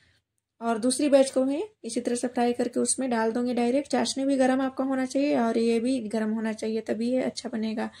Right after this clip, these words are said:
इसको भी हम चम्मच से इस तरह से उलट पलट करके दोनों साइड से चाशनी को एब्जॉर्ब करा देंगे। एक मिनट के लिए मैं यहाँ पर ढक दे रही हूँ। और बाकी बच गया है मैदा वाला, तो मैदा वाला भी सेम तरीके से हमें फ्राई कर लेना है, जिस तरह से आप आटा वाला किए हो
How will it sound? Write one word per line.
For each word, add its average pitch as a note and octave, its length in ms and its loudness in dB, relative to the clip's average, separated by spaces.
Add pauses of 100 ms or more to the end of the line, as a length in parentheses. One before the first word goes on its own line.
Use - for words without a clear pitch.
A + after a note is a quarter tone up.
(340)
इसको C4 220 -4
भी C#4 140 2
हम D4 180 0 (340)
चम्मच C#4 260 2
से C4+ 180 2
इस C4 120 0
तरह C4 120 6
से C4 140 0
उलट B3+ 240 2
पलट B3+ 220 0
करके B3+ 240 0
दोनों A#3 260 0
साइड A#3+ 260 0
से D#4 240 -2 (140)
चाशनी A3+ 400 -4
को F4+ 220 -6 (460)
एब्जॉर्ब A#3+ 320 2
करा B3+ 200 4
देंगे। B3+ 220 2
एक B3 120 0
मिनट A#3+ 200 0
के - 80 -4
लिए A3+ 100 0
मैं A3+ 120 -2
यहाँ A3+ 160 -2
पर A3+ 120 -2
ढक A#3+ 240 -2
दे C4+ 120 2
रही C4+ 160 2
हूँ। D#4+ 160 -2 (440)
और A#3+ 200 2
बाकी B3 340 4
बच C4+ 220 2
गया C4+ 120 4
है C#4 100 2
मैदा B3 280 2
वाला, C4+ 140 4
तो C4 200 0
मैदा B3+ 300 0
वाला C#4 140 4
भी C4+ 120 0
सेम B3+ 280 -2
तरीके B3+ 320 2
से B3+ 120 -2
हमें B3+ 140 -2
फ्राई B3+ 260 0
कर B3 160 -4
लेना B3 180 -4
है, C4 100 -2
जिस A#3+ 240 -4
तरह A#3+ 140 2
से F4 220 -2 (460)
आप B3+ 140 -2
आटा A#3 240 2
वाला A#3+ 180 4
किए A3+ 280 -2
हो G#3+ 280 -2